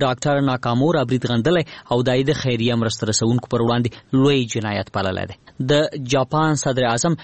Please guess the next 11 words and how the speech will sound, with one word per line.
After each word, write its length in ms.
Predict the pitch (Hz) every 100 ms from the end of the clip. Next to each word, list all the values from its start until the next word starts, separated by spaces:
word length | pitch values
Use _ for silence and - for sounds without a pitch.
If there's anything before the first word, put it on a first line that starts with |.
| -
شینزو 360 | - 135 139 170
آبی 180 | 180 175
بیا 120 | 165 160
ویلي 280 | 147 151 143 _ -
د 20 | 135
ډاکټر 360 | 127 113 135 131
ناکامورا 560 | 120 120 117 143 165 156
د 60 | 135 123
وژل 260 | 113 107
کېدو 240 | 107 110 -
خبر 280 | 117 156